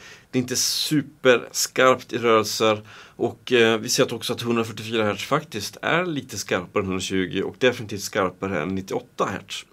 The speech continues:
Och som vi ser på bilden här så är det då lite mörkare på just hundrafyrtiofyra hertz. Och det är alltså den här buggen som pratar om att när vi kör Y C B seriesignal som bara är möjligt via hundrafyrtiofyra hertz så blir bilden mörkare. Och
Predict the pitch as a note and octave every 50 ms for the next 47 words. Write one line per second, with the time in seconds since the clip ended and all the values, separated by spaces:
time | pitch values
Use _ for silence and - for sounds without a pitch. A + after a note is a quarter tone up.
0 | - - - A#2 - D#3+ D3 - C#3+ D3 D3 C3+ D#3 E3 E3+ D#3 C#3 A#2+ A2+ G#2+
1 | - A#2+ A2+ A#2 A#2 A2 A2 A2 A2 A2 G#2 - A2 A2 A2+ A#2+ B2+ C#3+ D3 C3
2 | - - - - D#3 C#3+ C3+ - - - A2 G#2 F#2+ F2+ - - A2+ G2+ G2 F#2
3 | - G2 G#2 F2+ F2 F2 - - - - - - - - - - _ C#3 B2+ C3+
4 | C3 A2+ G#2+ A2 G#2+ G#2+ G#2 G#2+ A2+ A2 G#2+ G#2 G#2+ G#2+ G#2 G2 G2 F2 - F#2+
5 | F2 - F2 E2+ F2 - A#2 C3 C#3 C3+ C3 C3 - A#2 A#2+ A#2+ G#2 G2 G2 G#2
6 | G2 - G#2 F#2+ F#2 F#2 G2+ G2+ G2 G2 F#2 F#2+ - - A#2 G#2+ - - C#3 A#2+
7 | G#2+ G#2 A2 G#2+ G#2+ G#2+ A2 A#2 E3 D#3+ - D3 C#3 B2+ A#2 G#2+ A2 G#2 G2 G2+
8 | - - G#2 F2 E2 D2+ - - - - - - - - - - - _ - -
9 | A#2 G#2 A2 A2+ A2+ G#2+ F2+ - F#2 F2+ E2+ E2 F2 E2 - B1+ G2 G2+ G2 E2+
10 | F#2+ - - F2 D2+ C2 - - - - - D3 - - -